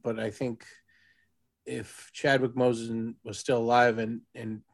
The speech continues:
there are parts, I, I think you can read the script that they had for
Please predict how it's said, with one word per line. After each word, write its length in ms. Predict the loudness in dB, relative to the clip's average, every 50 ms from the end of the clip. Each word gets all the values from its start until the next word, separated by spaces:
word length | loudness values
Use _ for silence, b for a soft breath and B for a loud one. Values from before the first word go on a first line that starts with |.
| _ _ _ 2
there 120 | 6 6
are 80 | 6 6
parts, 420 | 6 6 6 6 6 6 2 -6 -4 0
I, 160 | 0 0 2 0
I 60 | -2
think 160 | -2 -2 -2
you 120 | -2 -2 0
can 180 | 2 2 4
read 320 | 4 6 6 6 4 4 0
the 80 | -4
script 540 | -6 -6 -4 0 2 2 2 0 -4 -20 -20 _ _ _
that 260 | -4 -4 -2 -2 -2 -4
they 140 | -4 -4
had 420 | -2 0 2 2 2 2 0 -2 -6
for 460 | -6 -4 -2 0 0 0 -2 -4 -8